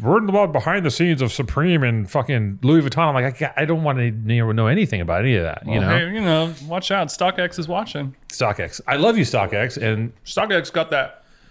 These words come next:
Speaker 1: Yeah, they got that
Speaker 2: That
Speaker 1: fucking
Speaker 2: Fetty,
Speaker 1: that
Speaker 2: bro.
Speaker 1: chatty, that Chatterino. Um, <laughs> so yeah, Maddie. Uh, you know, the other thing with Maddie too is that, you know, Maddie is not a person. Maddie is not a person to interview people. He's a person to be interviewed,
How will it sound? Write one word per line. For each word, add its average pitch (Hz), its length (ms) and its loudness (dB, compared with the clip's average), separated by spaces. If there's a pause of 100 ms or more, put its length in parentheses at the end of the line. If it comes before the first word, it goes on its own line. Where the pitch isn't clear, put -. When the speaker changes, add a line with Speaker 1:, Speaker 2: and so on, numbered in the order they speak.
(340)
Speaker 1:
Yeah, 98 160 0
they 87 100 -2
got 101 160 4
that 90 140 -2
Speaker 2:
That 143 180 0
Speaker 1:
fucking 185 80 0
Speaker 2:
Fetty, 202 200 4
Speaker 1:
that 139 100 2
Speaker 2:
bro. 147 100 4
Speaker 1:
chatty, 117 320 2
that 104 260 -2
Chatterino. 113 960 -2
Um, 156 680 2 (340)
<laughs> - 280 -20
so 165 140 2
yeah, 165 240 4
Maddie. 143 500 0 (1120)
Uh, - 80 -4
you 175 140 0
know, 175 120 4
the 160 140 4
other 202 100 4
thing 190 140 2
with 151 100 4
Maddie 147 300 2
too 180 240 2
is 139 120 4
that, 110 300 0
you 127 100 0
know, 107 380 0 (200)
Maddie 131 420 0
is 107 160 2
not 113 480 -2
a 107 160 -2
person. 98 760 -6 (720)
Maddie 147 280 2
is 147 100 2
not 147 160 2
a - 20 0
person 123 360 0
to 135 300 0
interview 123 400 2
people. 147 320 0
He's 110 120 2
a - 20 -2
person 123 300 -2
to 113 120 -2
be 107 280 0
interviewed, 135 400 0